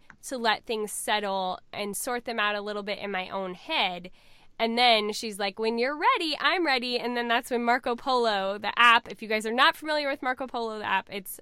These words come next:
amazing. And that's when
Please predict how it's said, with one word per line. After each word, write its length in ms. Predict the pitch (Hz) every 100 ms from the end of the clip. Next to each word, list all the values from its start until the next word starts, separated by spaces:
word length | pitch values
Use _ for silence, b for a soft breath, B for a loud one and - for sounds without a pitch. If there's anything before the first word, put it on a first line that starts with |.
| _
amazing. 500 | 233 202 196 196 202 B B B -
And 520 | 233 214 220 220 196 - _ -
that's 320 | 226 247 262 254
when 440 | 233 208 202 196